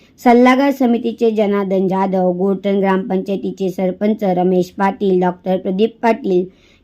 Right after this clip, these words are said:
शाळेचे शिक्षक वृंद व विद्यार्थ्यांनी मोठ्या संख्येने उपस्थित होते. यावेळी माजी विद्यार्थ्यांनी सांगितले की, शाळेचे आपल्यावर उपकार आहेत. याच शाळेमुळे आज समाजात आपली ओळख निर्माण झाली आहे,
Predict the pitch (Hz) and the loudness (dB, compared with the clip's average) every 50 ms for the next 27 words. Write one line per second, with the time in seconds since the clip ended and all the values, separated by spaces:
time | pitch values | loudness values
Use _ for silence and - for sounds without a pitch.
0 | - - 269 240 226 226 247 247 247 302 294 262 - 254 208 - - 262 247 254 | -4 0 2 4 6 6 4 4 2 0 -2 -2 -2 -4 -6 -4 -2 -4 -4 -2
1 | - 240 233 233 226 208 196 196 196 202 208 202 202 190 180 175 208 214 214 214 | 0 0 0 0 0 0 -2 -2 -2 -2 -2 -2 -2 -4 -2 -2 -2 -2 0 0
2 | 214 220 220 214 196 190 190 190 196 190 220 220 208 214 - 202 190 180 - 196 | -2 0 0 0 0 0 0 0 -2 -2 -4 -4 -4 -4 -4 -4 -4 -4 -2 -2
3 | 190 190 190 190 180 185 175 170 165 - - 175 - 175 175 165 - - 156 160 | -2 0 0 0 0 -2 -4 -4 -4 -6 -10 -8 -6 -6 -6 -6 -6 -6 -4 -4
4 | 165 165 - _ _ _ _ _ - - - 240 226 226 226 240 254 262 262 226 | -4 -6 -12 _ _ _ _ _ -20 -10 -4 0 4 4 4 4 4 4 4 4
5 | 196 190 185 190 202 196 196 185 185 233 233 254 240 190 185 208 208 254 240 220 | 2 2 2 0 0 -2 -2 -2 0 0 0 0 0 0 0 0 0 0 0 0
6 | 214 214 214 208 - 214 185 175 175 180 175 - - 196 202 196 - 185 170 160 | 0 2 0 0 -2 -2 -2 0 0 -2 -2 -2 -4 -4 -6 -4 -4 -4 -4 -4
7 | 160 - - - - 196 185 190 202 208 208 - 262 240 226 226 220 220 214 220 | -6 -8 -10 -6 -2 0 0 2 0 0 0 2 2 2 2 2 0 2 2 2
8 | 214 208 180 185 - - 180 180 175 170 160 147 151 147 143 - _ _ _ _ | 2 0 -2 -4 -6 -4 -2 -2 -2 -2 -2 -4 -6 -8 -10 -14 _ _ _ _
9 | _ _ _ _ - 214 226 240 262 269 269 - - 285 247 247 247 247 233 226 | _ _ _ _ 0 4 4 4 4 2 0 -2 0 2 4 6 6 4 4 2
10 | 208 196 190 202 - - 208 214 190 - - 208 190 190 190 185 202 202 - 196 | 0 0 -2 -2 -4 -4 -4 -4 -4 -4 -4 -2 -2 -2 -2 -2 -4 -4 -4 -6
11 | 180 - 196 202 202 196 185 185 190 - - 190 190 185 180 185 180 185 180 180 | -6 -4 -2 -2 -2 0 0 -2 -2 -2 -2 -2 0 0 2 2 2 0 0 0
12 | 175 170 165 165 160 160 160 147 143 | 0 0 0 0 -2 -4 -4 -6 -8